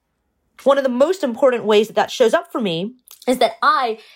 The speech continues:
myself, because of my own experiences, survived so many kinds of abusive education,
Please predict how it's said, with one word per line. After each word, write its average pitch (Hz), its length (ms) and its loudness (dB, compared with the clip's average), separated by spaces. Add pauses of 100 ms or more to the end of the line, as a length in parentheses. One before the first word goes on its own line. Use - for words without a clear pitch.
(220)
myself, 220 540 0
because 240 500 -2
of 226 80 -6
my 208 120 0
own 196 100 0
experiences, 190 720 0 (180)
survived 240 760 -2 (160)
so 349 520 0
many 262 280 -2
kinds - 680 -6 (220)
of 202 140 0
abusive 277 960 0 (240)
education, 196 920 -4